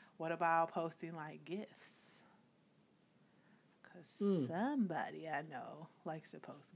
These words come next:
Speaker 1: gifts on social media, which is not, I don't care. But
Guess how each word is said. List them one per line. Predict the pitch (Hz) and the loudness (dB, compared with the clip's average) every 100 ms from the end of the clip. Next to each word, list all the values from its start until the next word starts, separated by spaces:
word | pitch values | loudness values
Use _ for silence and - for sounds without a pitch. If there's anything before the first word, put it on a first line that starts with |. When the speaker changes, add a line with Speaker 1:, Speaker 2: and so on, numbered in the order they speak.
| - | 0
Speaker 1:
gifts | 277 311 330 - - | 6 8 8 4 -8
on | 160 170 175 | -6 -4 -6
social | 160 165 - | -6 -6 -8
media, | 151 147 156 196 | -8 -8 -2 4
which | 294 339 | 4 4
is | 285 | 6
not, | 294 311 - | 10 10 10
I | 233 427 | 12 12
don't | 359 190 208 | 10 4 4
care. | 220 185 147 - - - - - - - | 6 6 0 -10 -16 -20 -20 -18 -20 -8
But | 170 254 240 208 220 | 6 10 12 10 6